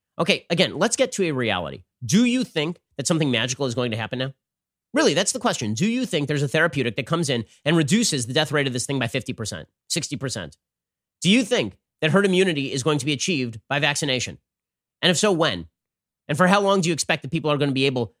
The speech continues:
to continue to exist this way? In fact, it turns out that the people who are being diagnosed with new cases in New York are not being diagnosed by going out in public. Andrew Cuomo pointed this out yesterday, which is an incredible, incredible admission. Here's Andrew Cuomo basically acknowledging that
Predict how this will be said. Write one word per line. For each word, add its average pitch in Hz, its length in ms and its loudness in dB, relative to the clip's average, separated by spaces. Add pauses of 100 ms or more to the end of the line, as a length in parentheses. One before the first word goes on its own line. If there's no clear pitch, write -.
(120)
to 165 100 -6
continue 156 360 0
to 147 100 -2
exist 139 440 -2
this 113 180 -4
way? 92 280 -8 (1040)
In 202 100 4
fact, 196 400 2
it 160 100 -8
turns 196 260 2
out 185 260 0 (340)
that 170 200 2 (220)
the 156 100 -2
people 214 280 2
who 160 80 2
are 165 60 4
being 175 180 2
diagnosed 156 480 0
with 123 100 -6
new 151 140 2
cases 147 340 -2
in 143 120 0
New 131 40 0
York 127 300 -2 (120)
are 156 100 2
not 190 240 2
being 208 180 2
diagnosed 175 400 0
by 165 80 0
going 165 220 0
out 151 80 -2
in 151 60 -8
public. 156 280 -4 (600)
Andrew 196 200 2
Cuomo 220 260 2
pointed 131 280 -2
this 117 100 -2
out 107 120 -4
yesterday, 107 260 -6
which 131 160 -2
is 196 60 2
an 240 60 4
incredible, 220 460 2 (180)
incredible 190 440 2
admission. 160 340 -2 (200)
Here's 247 180 2
Andrew 247 180 2
Cuomo 170 320 0
basically 190 420 2
acknowledging 139 520 0 (340)
that 160 200 0